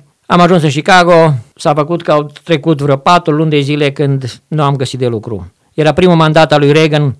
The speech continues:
inflația era mare, unemployment-ul era mare. După vreo două luni și jumătate, parcă am trecut așa printr-o stare de depresie. Mergeam la biserică pe jos de la,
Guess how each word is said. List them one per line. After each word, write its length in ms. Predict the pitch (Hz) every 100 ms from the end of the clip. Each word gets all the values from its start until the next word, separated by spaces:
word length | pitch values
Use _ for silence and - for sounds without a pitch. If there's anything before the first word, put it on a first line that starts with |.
| _
inflația 460 | - 143 165 156 151
era 120 | 139
mare, 240 | 147 170 165
unemployment-ul 560 | 160 147 156 156 139
era 140 | 131 139
mare. 440 | 170 165 151 113 -
După 280 | - 196 165
vreo 120 | 156
două 220 | 165 220 214
luni 140 | 190
și 120 | 175
jumătate, 760 | 156 165 165 175 170 151 135 117 _ _
parcă 260 | - 175 185 -
am 220 | 185 190 _ _ _ _
trecut 360 | - 190 -
așa 160 | 202 208
printr-o 240 | 196 175
stare 320 | 160 220 185
de 100 | 160
depresie. 500 | 151 151 165 151 143
Mergeam 260 | 160 170 262
la 60 | 208
biserică 460 | 190 214 196 185
pe 140 | - 160
jos 240 | 185 175
de 100 | 156
la, 240 | 147 143